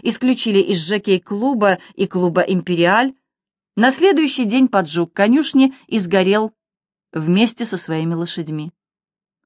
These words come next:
«Он мне несколько раз об этом говорил», — твердила Нана, — «чисто сумасшедший. Вот набралась-то я страху,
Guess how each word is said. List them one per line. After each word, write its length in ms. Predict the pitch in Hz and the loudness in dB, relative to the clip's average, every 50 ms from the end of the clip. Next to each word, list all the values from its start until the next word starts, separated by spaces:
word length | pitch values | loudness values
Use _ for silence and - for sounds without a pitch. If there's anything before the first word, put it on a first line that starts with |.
| _ _ _ _ _ _ _ _ _ _ _ _ _ _ _ _ _ _ _ _ _ _ | _ _ _ _ _ _ _ _ _ _ _ _ _ _ _ _ _ _ _ _ _ _
«Он 180 | - 190 214 226 | -2 2 4 6
мне 120 | 233 233 | 8 8
несколько 500 | 233 240 285 294 - - 302 269 - 294 | 8 8 6 4 2 -2 -6 -4 0 2
раз 220 | 302 285 226 - 208 | 2 2 2 0 -2
об 120 | 185 170 | -2 -2
этом 220 | 180 170 175 175 165 | -2 -2 -2 -2 -2
говорил», — 420 | 175 175 180 180 170 170 170 160 - _ _ | 0 0 2 2 2 2 0 -2 -6 _ _
твердила 480 | - 202 226 220 196 185 220 226 220 214 | -4 -2 -2 -2 0 -2 -2 -2 -2 0
Нана, — 400 | 208 208 214 208 196 180 160 - _ _ _ _ | 0 0 2 2 4 2 2 0 _ _ _ _
«чисто 360 | - - 277 277 - - 294 | -4 -2 -2 -2 -2 -4 -8
сумасшедший. 760 | - - 269 262 269 262 - 233 180 - - - - 147 - _ _ _ _ _ _ _ _ _ _ _ _ _ - _ | 0 2 4 4 4 2 0 -4 -6 -6 -6 -12 -14 -14 -16 _ _ _ _ _ _ _ _ _ _ _ _ _ -10 _
Вот 280 | 208 214 262 269 269 | 0 2 2 4 4
набралась-то 580 | 254 254 226 247 254 247 247 247 233 - - 240 | 4 4 4 4 4 2 2 0 0 -2 -4 -2
я 100 | 233 226 | -2 -2
страху, 520 | - - - 233 233 226 220 - 226 226 | -4 -6 -2 0 0 0 0 -2 -6 -6